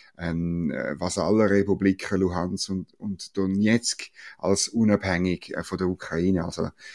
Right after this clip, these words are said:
dass die sozusagen können gehen aus der Ukraine. Das sind die vier Bedingungen. Ist natürlich wahnsinnig schwierig, ist interessant, das ist weniger, als der Putin ursprünglich hat wollen, rein vom Gebiet her auch. Ähm, und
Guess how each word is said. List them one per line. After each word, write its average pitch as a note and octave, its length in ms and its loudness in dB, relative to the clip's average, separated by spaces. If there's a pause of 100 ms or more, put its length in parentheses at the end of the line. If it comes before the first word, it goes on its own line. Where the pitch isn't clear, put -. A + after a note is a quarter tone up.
(140)
dass - 200 -6
die F#2+ 220 4
sozusagen F#2 400 -2
können G2 300 2
gehen - 100 -10
aus F2+ 560 2
der F#2 160 -6 (100)
Ukraine. E2 760 -6 (340)
Das F2+ 180 -2
sind G#2 160 0
die G#2+ 60 0
vier A2+ 240 6
Bedingungen. C#3 680 4 (440)
Ist A2+ 160 -2
natürlich A#2 280 4
wahnsinnig A2 440 4
schwierig, D3+ 640 4
ist C3 120 -6
interessant, B2+ 460 2
das C3 120 0
ist - 160 0 (240)
weniger, E3 580 6
als D3 180 4
der - 100 2
Putin C#3 380 -2
ursprünglich A#2+ 520 2
hat F2+ 220 -2
wollen, C3+ 440 6
rein G2+ 160 4
vom F#2 160 -6
Gebiet C#3+ 580 0
her D#3 560 2
auch. F#3 240 2 (460)
Ähm, F2+ 560 -2
und C#3+ 680 4